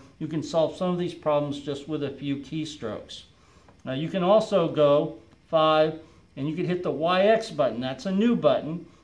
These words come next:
and it will take any number to any power. And we can hit the Y X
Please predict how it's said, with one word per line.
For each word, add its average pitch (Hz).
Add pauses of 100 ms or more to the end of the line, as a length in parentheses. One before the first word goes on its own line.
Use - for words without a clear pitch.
(140)
and 147
it 196
will 214
take -
any 202
number 180
to 180
any 175
power. 160
And 127
we 147
can 151
hit 165
the 170
Y 156
X 151